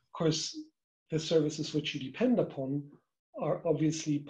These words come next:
part of, of the whole story of your own services. So why those might not be completely actionable or imminently user-facing anything, anything which from the, from the perspective of who's providing a service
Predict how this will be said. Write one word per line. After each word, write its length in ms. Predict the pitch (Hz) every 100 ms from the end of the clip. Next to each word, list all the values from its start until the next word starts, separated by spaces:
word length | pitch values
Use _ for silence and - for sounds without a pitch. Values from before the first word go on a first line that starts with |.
| -
part 200 | 147 139
of, 280 | - 143 -
of 180 | 196 -
the 60 | 151
whole 180 | 143 135
story 340 | - 147 143
of 240 | 147 -
your 160 | 143 147
own 180 | 151 131
services. 540 | - 127 117 - -
So 140 | - 151
why 280 | 151 160
those 380 | 156 160 156 156
might 260 | 151 143 139
not 180 | 139 131 -
be 320 | 143 123 123 - - _ _
completely 480 | - 143 156 147 143
actionable 600 | 156 156 202 196 214 277
or 460 | - 143 135 127 139 -
imminently 420 | 147 139 123 127
user-facing 720 | 135 147 180 185 180 180 185
anything, 560 | 185 180 180 190 190 190 - - - - _ - _
anything 540 | 185 196 185 - 180 165 151
which 300 | 151 156 -
from 420 | - 160 143 135
the, 280 | 131 123 120
from 360 | - 143 131
the 280 | 123 123 120 -
perspective 640 | - 139 - 160 156 156
of 140 | - -
who's 260 | 151 139
providing 540 | - 151 139 135 135 202
a 100 | 143
service 500 | - 160 143 139